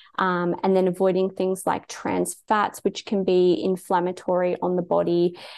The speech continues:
Um, and then if you do also have an acne picture, it could be relevant for you to avoid dairy as well.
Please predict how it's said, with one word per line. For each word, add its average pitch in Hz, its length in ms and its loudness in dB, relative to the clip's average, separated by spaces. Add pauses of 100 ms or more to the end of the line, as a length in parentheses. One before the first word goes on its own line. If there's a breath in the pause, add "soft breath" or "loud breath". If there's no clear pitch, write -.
(240 loud breath)
Um, 185 380 -2
and 196 140 2
then 185 100 4
if 190 160 -2
you 196 80 2
do 240 220 4
also 208 240 2
have 190 200 -2
an 180 140 -2
acne 175 360 -2
picture, 175 540 0
it - 140 -4
could 180 320 0
be 180 420 4
relevant 175 540 0
for - 180 -2
you 170 300 2
to 170 400 0
avoid 170 460 0 (100)
dairy 175 560 2
as 185 200 -4
well. 185 440 4